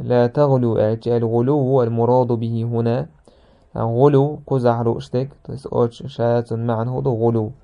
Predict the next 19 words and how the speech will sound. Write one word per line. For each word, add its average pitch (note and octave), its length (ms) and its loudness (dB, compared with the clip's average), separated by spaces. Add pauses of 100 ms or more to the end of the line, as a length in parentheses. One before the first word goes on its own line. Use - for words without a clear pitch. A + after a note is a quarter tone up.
(380)
شزميرنس A#2 720 -2
يرسي A#2 360 0
متعالج. A2+ 600 -8 (680)
كزعرو C3 420 2
اشتك C#3 300 -2
تجاوز C3 600 4
الحد A#2+ 480 0
في A#2+ 160 -6
التعظيم B2 920 0
في - 140 -10
القول B2+ 400 2
والاعتقاد. A2+ 840 -2 (800)
إذا B2+ 220 0
داز C3+ 460 6
وخاد C3+ 600 4
ورد A#2+ 300 4
إذا C#3 460 -2 (1900)
في - 100 -6
التعظيم. C3 840 2